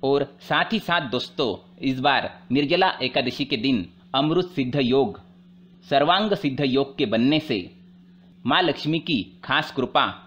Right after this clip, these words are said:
कुछ विशेष राशियों के ऊपर पड़ने जा रही है। कुछ राशियों की किस्मत इस बार की निर्जला एकादशी के दिन चमकने वाली है।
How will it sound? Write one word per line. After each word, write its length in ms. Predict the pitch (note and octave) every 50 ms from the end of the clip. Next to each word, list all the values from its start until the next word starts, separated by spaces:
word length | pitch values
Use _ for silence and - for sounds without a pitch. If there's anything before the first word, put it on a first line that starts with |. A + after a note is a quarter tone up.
| - -
कुछ 280 | C#3+ D3+ E3 E3 - - - - -
विशेष 380 | A2+ C#3 C#3 - - F#3 - -
राशियों 420 | B2 B2 B2+ - - D#3+ D#3+ D#3+
के 120 | D3 - A#2
ऊपर 560 | A#2+ C3+ - E3 C#3+ A#2 - - - - - - - - - - - - - - -
पड़ने 480 | - C#3 C3 B2+ C#3+ C#3+ C#3+ C#3 C#3 C#3 - - - -
जा 240 | G#2 C3 C#3 D#3 E3+
रही 300 | D#3 B2+ G#2+ G#2 E3+ E3
है। 180 | C#3 C3+ G#2 F2 - - - - - - - - - - - - - - - - - -
कुछ 260 | - F#3+ G#3+ G3+ - - -
राशियों 460 | A#2 C3+ C3+ C3 - E3 E3 E3+ E3+
की 100 | - E3+
किस्मत 640 | - - B2+ B2 - D3+ D3+ C#3+ - - - - - - -
इस 160 | C3 C3 -
बार 240 | B2 A2 A#2 B2 C#3+
की 400 | C#3 - C#3+ A2+ F2+ - - - -
निर्जला 380 | A2+ B2 C3 A#2 C#3+ C#3+ D3 C#3+ - -
एकादशी 440 | B2 B2 B2+ C3+ A#2 B2 - - C3+
के 140 | - C#3 A#2+
दिन 340 | G#2 C#3 D3 C3+ G2 E2+ - - - - - _ _ _ - - - - - - -
चमकने 680 | - C3+ C3+ C#3+ C#3+ C#3+ - C#3 C#3 C#3 C#3+ C#3 C#3 C#3 - - -
वाली 360 | G#2+ A#2 A2+ A#2 C3 E3+ F#3+
है। 340 | D#3+ D3 B2+ G#2 F2 -